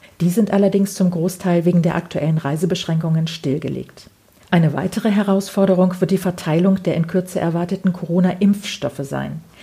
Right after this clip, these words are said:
Die sichere Auslieferung werde für die Luftfahrtbranche die Mission des Jahrhunderts, hatte der iata-Chef schon erklärt. Er drängt deshalb auf Lockerungen der Reisebeschränkungen und auf Schnellverfahren für die Erteilung von Überflug- und Landerechten für den Transport der Impfstoffe.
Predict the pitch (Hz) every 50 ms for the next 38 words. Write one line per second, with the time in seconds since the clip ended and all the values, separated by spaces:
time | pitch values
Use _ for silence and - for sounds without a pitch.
0 | - _ - 175 160 208 202 - 185 - - - - 156 190 190 - - 247 240
1 | 240 - 240 214 226 226 214 - - 196 208 202 214 202 - 208 185 196 196 214
2 | 208 - - - 202 202 - - - 190 185 180 185 180 185 185 185 185 180 -
3 | - - 170 185 190 180 190 185 - 185 165 160 180 165 147 139 139 - - 160
4 | 156 - 143 151 151 143 139 135 - - - - 151 139 - - 156 156 - 160
5 | - - - 131 123 - - - - - - - - _ 190 208 214 214 220 233
6 | 226 220 214 202 208 202 185 - - 156 - 170 170 208 - 226 202 196 180 175
7 | 165 151 147 147 127 135 170 185 208 214 202 - - 196 190 196 - 185 180 185
8 | 180 180 175 - - - - - 240 240 - 180 165 - - - 156 175 196 -
9 | 214 202 202 - 190 190 185 185 175 - - 165 170 160 - 156 - 170 160 156
10 | 156 147 - - 135 - - 190 170 214 196 196 - 175 160 - 151 143 127 127
11 | 147 175 170 185 175 180 175 - - - 175 175 - 190 196 185 175 - 196 185
12 | - - - - 147 139 131 - - - 147 - 143 147 - - - - - 127
13 | - - 135